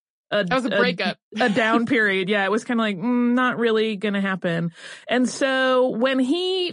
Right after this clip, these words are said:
Speaker 1: first reached out after having this revelation and was like, "I am ready, you and me,"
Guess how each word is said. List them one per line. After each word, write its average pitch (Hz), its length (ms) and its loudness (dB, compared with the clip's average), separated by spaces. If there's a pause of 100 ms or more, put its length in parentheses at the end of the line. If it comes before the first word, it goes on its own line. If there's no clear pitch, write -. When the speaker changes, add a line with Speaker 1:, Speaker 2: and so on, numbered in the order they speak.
Speaker 1:
first 285 340 0
reached 240 360 -4
out 208 220 0
after 202 220 -2
having 208 360 0
this 208 200 -2
revelation 175 920 0 (260)
and 208 80 0
was 196 140 2
like, 196 180 -2
"I 226 200 0
am 226 160 0
ready, 175 420 -2 (120)
you 208 300 4
and 226 100 2
me," 170 460 -2